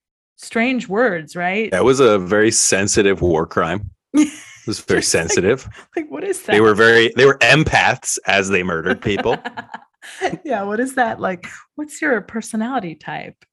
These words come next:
Speaker 2: Yeah, what's your moon? What's your rising moon?
Speaker 1: What's your
Speaker 2: Oh,
Speaker 1: rising?
Speaker 2: oh,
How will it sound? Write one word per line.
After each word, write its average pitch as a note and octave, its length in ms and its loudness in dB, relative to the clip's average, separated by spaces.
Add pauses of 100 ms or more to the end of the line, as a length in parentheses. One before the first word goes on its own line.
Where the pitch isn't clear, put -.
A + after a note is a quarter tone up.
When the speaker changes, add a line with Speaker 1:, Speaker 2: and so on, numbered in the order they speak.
(440)
Speaker 2:
Yeah, F2 100 -4
what's G2 280 -4
your A#2+ 100 2
moon? F#2 520 -4 (180)
What's G2 240 -6
your A#2 260 2 (140)
rising F#2 400 -2
moon? F2+ 280 -4
Speaker 1:
What's A#3+ 220 -4
your D4 120 -2
Speaker 2:
Oh, B3 40 -6
Speaker 1:
rising? - 520 0
Speaker 2:
oh, D#4 240 -2